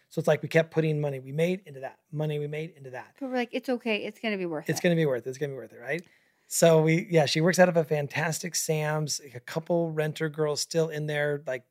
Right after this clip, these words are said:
Speaker 1: you know, weathering this with us.
Speaker 2: There was probably, like, five, six girls left. So
Speaker 1: Yeah.
Speaker 2: we finally got our, our salon finished.
Speaker 1: Yeah.
Speaker 2: And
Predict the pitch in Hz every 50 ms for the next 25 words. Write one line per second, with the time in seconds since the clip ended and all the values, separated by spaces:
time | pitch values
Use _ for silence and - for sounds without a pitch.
0 | _ _ - 147 139 131 131 139 139 139 151 147 143 143 143 139 135 139 131 -
1 | - 135 135 131 131 123 123 135 143 - - - - _ _ _ _ _ _ _
2 | _ _ _ _ _ _ 269 254 247 - - 262 233 233 220 - - _ - 214
3 | 208 214 214 214 214 _ _ - - - 226 220 - _ - 208 196 175 185 180
4 | 147 - - - - - - - - - 233 226 208 - - _ - 294 269 -
5 | - 277 277 294 294 311 320 339 339 339 311 - - 277 269 - - 254 247 240
6 | 240 233 - - _ 254 233 220 - 254 240 226 220 - - 214 180 170 175 180
7 | 208 - - - - - - - _ _ _ _ _ _ _ _ _ _ _ _
8 | _ 143 135 233 254 247 233 220 220